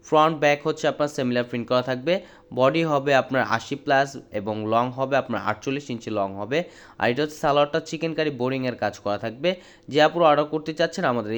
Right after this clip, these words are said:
স্ক্রিনে দেওয়া নাম্বারে, ইমো, WhatsApp নাম্বারে আপনারা যোগাযোগ করবেন। ঢাকার ভিতরে হচ্ছে আপনার ডেলিভারি চার্জ আশি টাকা, ঢাকার বাইরে একশো পঞ্চাশ টাকা। এবং প্রাইসটা আপনাদের খুবই সীমিত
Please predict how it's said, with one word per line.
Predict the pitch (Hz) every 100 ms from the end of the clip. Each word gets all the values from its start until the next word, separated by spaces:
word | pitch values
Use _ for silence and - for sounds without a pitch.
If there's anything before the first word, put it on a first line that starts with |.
| 123
স্ক্রিনে | - 185 175
দেওয়া | 160 147
নাম্বারে, | 147 151 139 160
ইমো, | 180 170
WhatsApp | 175 - 165 143
নাম্বারে | 110 101
আপনারা | 104 104 101
যোগাযোগ | 101 104 -
করবেন। | 147 190 208 - - - 131
ঢাকার | 143 185 180
ভিতরে | 180 196
হচ্ছে | 185 185
আপনার | 180 156
ডেলিভারি | 139 123 117 123
চার্জ | 113 107 - 113
আশি | - 151
টাকা, | 170 185 147
ঢাকার | 120 104 98
বাইরে | 95 95
একশো | - 165 160
পঞ্চাশ | 131 101 -
টাকা। | 98 92 85 - - -
এবং | 147 160
প্রাইসটা | 175 180 180 185
আপনাদের | 185 185 180
খুবই | 185 208 -
সীমিত | 175 156